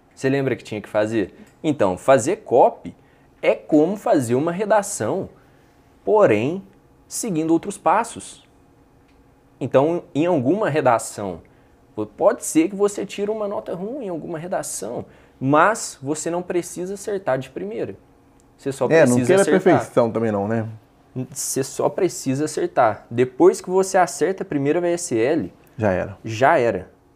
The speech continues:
Speaker 1: E uma V S L.
Speaker 2: V S L, explica também o que que é V S L, o pessoal não sabe o que que é também.
Speaker 1: V S L, galera, V S L, ela foi criada pelo John Benson, esse conceito de Video Sales Letter, que é a carta de vendas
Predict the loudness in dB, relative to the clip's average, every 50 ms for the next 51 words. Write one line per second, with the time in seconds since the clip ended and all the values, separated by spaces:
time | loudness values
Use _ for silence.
0 | _ _ -2 0 2 2 2 0 0 0 0 -2 -2 0 2 4 4 4 4 4
1 | 4 2 2 2 -2 -4 -2 0 2 4 4 4 2 0 0 0 0 0 0 2
2 | 4 4 4 4 4 0 -2 -2 0 0 -2 -2 -2 0 0 -2 -2 -2 -6 -10
3 | -8 -8 -8 -2 2 4 4 4 4 2 2 2 4 4 4 2 -2 -8 -14 -6
4 | 0 2 4 4 6 6 4 2 2 -2 -10 -16 -20 -16 -8 -2 0 0 0 0
5 | -2 0 2 4 4 4 4 2 -2 -6 -6 -4 -2 -2 -2 0 0 -2 0 2
6 | 4 6 6 6 4 2 -2 -2 -4 -4 -4 -6 -4 -2 0 0 0 0 -4 -2
7 | -2 0 0 0 -2 -4 -6 -8 -10 -10 -12 -14 _ _ _ _ -6 -6 -6 -4
8 | -4 -4 -4 -4 -4 -2 -2 -2 -2 -2 -4 -6 -6 -6 -6 -8 -8 -8 -6 -2
9 | 0 0 -2 -2 -6 -6 -4 -2 -2 -2 -2 -4 -6 -6 -8 -6 -4 -2 0 2
10 | 2 2 0 -2 -6 -10 -18 _ _ _ _ _ _ _ -10 -4 0 2 4 6
11 | 6 6 6 6 4 4 2 0 0 0 -2 0 -2 -4 -6 -4 -4 -2 -2 -2
12 | 0 -2 -2 -2 -4 -8 -12 _